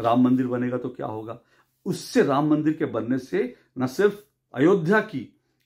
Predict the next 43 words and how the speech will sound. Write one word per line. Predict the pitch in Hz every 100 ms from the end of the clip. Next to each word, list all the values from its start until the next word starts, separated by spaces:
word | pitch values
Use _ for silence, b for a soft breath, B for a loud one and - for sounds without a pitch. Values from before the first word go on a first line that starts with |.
| _
बल्कि | 120 123 -
पूरे | - 127 131
उत्तर | 120 - 135
प्रदेश | - 110 147 -
की | -
और | 208 127 131
पूरे | 127
भारत | 127 95 120 170 170 151
की | 135
इकोनॉमी | - 117 120 117
जो | 110
अर्थव्यवस्था | 107 - 107 110 113 113
है, | 165 - b b b
उसमें | 143 - 151 160
जो | 131 117
है, | 110 156 - _ -
उसकी, | 135 - 151 147
उस, | 131 135
उसमें | - 127 139 139 143 B B -
कितना | 214 - 262
पैसा | 220 151 147 147
जनरेट | 123 117 117 120
होगा, | 113 127 151 b b
इसकी | 127 - 156
आप | 147 -
कल्पना | 123 107 131
ही | 120
कीजिए। | - 101
आपको | 110 110 151
सिर्फ | - 269 208
ये | 160
बता | 135 135
रहा | 135
हूं, | 143 - _ 110
बाईस | 151 185 -
तारीख | 170 156 156
को | 143
जो | 123
आयोजन | 127 120 123 117
होने | 113 120
वाला | 120 127
है | 196
ना, | 139